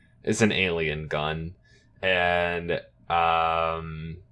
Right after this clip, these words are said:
it, like, it's flipping around and traveling using the trees instead of on ground.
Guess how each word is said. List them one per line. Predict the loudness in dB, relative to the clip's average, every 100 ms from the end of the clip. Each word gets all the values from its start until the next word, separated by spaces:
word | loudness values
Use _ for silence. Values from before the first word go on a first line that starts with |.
| _ _ -8
it, | -2 -2 -2
like, | -2 -2 -4 -16 -2
it's | -2 -2 0
flipping | 4 6 4 4
around | 2 2 2 0
and | -4 -4 -8 -10 -8
traveling | 0 0 0 -2 -4
using | -8 -8 -6
the | -6
trees | -4 -2 0 0 -2
instead | -4 -2 -2
of | 0
on | -2 -2
ground. | -2 2 2 2 0 -6